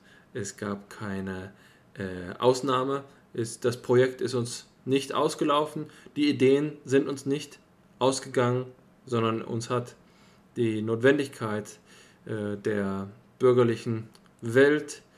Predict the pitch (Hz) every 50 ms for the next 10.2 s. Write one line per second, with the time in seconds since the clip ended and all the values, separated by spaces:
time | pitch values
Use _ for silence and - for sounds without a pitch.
0 | _ - - - _ _ _ _ - - 123 120 117 117 127 123 123 - - 131
1 | 120 123 120 120 - - - 123 123 123 120 123 - - - _ _ - 127 120
2 | - 120 117 117 - 127 123 - - - 113 110 107 110 110 113 120 - - _
3 | _ - - _ _ _ - 123 131 135 131 - 131 123 - 113 107 101 - -
4 | - 113 110 113 120 120 - - 120 117 113 113 113 120 - - - - - -
5 | 135 127 123 127 127 - - 139 131 123 123 - 135 127 127 - 123 120 113 117
6 | - - 120 120 - - 120 117 110 110 107 110 - - - - - - - -
7 | - - - _ _ - 113 107 104 104 104 101 101 - - 110 110 104 101 98
8 | 98 98 98 98 98 - - - - - - - _ - 123 120 123 123 123 127
9 | 127 127 127 - - - _ - - _ - 131 117 117 120 120 127 110 117 117
10 | 117 - -